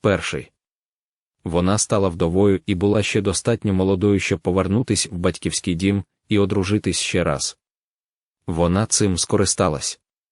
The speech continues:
Хто б сьогодні не скористався такою можливістю серед молодих жінок?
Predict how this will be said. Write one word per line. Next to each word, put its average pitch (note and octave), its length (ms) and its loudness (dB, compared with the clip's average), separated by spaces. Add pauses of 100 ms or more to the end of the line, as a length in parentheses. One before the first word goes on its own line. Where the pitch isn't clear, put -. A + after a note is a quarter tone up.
(560)
Хто - 280 -2
б E3 80 -6
сьогодні B2 500 0
не A2 140 0
скористався G#2 640 -2
такою F#2 380 -2
можливістю F#2+ 680 -2 (160)
серед A#2+ 360 0
молодих A2+ 420 2
жінок? G#2 480 -4